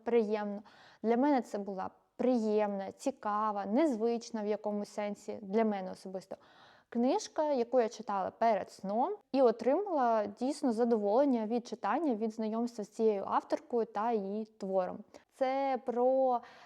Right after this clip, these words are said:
те, що коли люди залишаються, знаєте, наодинці, е, самі з собою, ще й в такому ізольованому просторі, а вони не мали покидати цей дім, будинок, цей гілгаус,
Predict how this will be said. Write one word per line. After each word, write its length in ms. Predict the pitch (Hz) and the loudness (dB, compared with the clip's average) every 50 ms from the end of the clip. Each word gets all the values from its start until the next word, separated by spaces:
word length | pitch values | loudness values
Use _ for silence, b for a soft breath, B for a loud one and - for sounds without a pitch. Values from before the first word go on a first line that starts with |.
| B B - | B B 2
те, 420 | 269 277 285 285 269 247 226 226 | 2 4 4 4 2 2 0 -2
що 380 | 220 - - - 233 226 226 214 | -4 -8 -6 -2 0 0 0 -2
коли 320 | 220 - 220 233 269 262 | -2 -2 0 2 2 2
люди 520 | 233 240 269 269 240 214 220 214 208 202 196 | 4 2 2 0 0 2 0 0 0 0 -2
залишаються, 640 | 202 214 214 214 - 226 233 233 226 220 - 220 | -4 -4 -6 -6 -6 -6 -4 -4 -4 -4 -4 -6
знаєте, 400 | 208 208 208 226 240 233 240 214 | -6 -6 -4 -6 -6 -6 -4 -4
наодинці, 720 | 208 214 226 233 226 220 196 - 233 240 233 226 - 208 190 202 - - - 208 | -4 -4 -4 -2 -2 -4 -2 0 0 0 0 -2 -4 -10 -10 -10 -14 -14 -12 -10
е, 220 | 208 208 208 208 | -8 -8 -8 -8
самі 380 | - - - 214 208 226 247 240 | -10 -6 -4 -2 0 0 -2 -2
з 100 | 247 - | -4 -8
собою, 400 | 214 185 190 220 254 254 214 214 | -12 -6 -2 0 2 2 2 0
ще 180 | - - 226 233 | -2 0 2 4
й 140 | 240 233 | 4 4
в 300 | 208 185 196 220 220 214 | 2 0 -4 -4 -4 -4
такому 560 | 208 208 202 - - 214 214 202 202 196 196 196 B B B B B B B | -4 -8 -10 -6 -4 -2 -2 -2 -2 -4 -6 -8 B B B B B B B
ізольованому 800 | 233 226 220 233 233 233 247 247 233 220 220 208 208 202 196 196 | 0 2 4 4 6 6 4 4 2 0 -2 -2 -2 -4 -4 -6
просторі, 580 | - - 214 247 370 - - - 277 214 202 - | -4 -4 -2 -2 -2 -2 -2 -2 0 0 0 -2
а 400 | - 214 214 208 208 202 196 196 | -2 -4 -4 -4 -4 -4 -4 -4
вони 280 | 190 208 214 214 220 | -4 -2 -2 -2 0
не 120 | 214 214 220 | 0 0 0
мали 320 | 214 214 214 208 202 196 | 0 0 0 -2 -2 -4
покидати 800 | 190 - 196 - 208 190 196 190 185 185 - 190 185 185 185 180 _ _ | -6 -8 -10 -8 -6 -6 -6 -6 -6 -8 -10 -8 -8 -8 -10 -12 _ _
цей 400 | _ - - 196 185 185 175 180 | _ -10 -6 -4 -4 -4 -4 -6
дім, 380 | 175 165 175 190 220 302 359 302 | -8 -8 -6 -4 -4 -2 -2 0
будинок, 560 | 220 196 196 220 226 220 196 185 - - - _ - | 0 2 2 2 2 2 -2 -4 -6 -12 -20 _ -20
цей 220 | _ - 180 180 | _ -12 -12 -12
гілгаус, 600 | 170 175 220 208 196 185 196 226 320 403 381 - | -8 -4 -4 -4 -4 -2 -2 0 0 0 -2 -4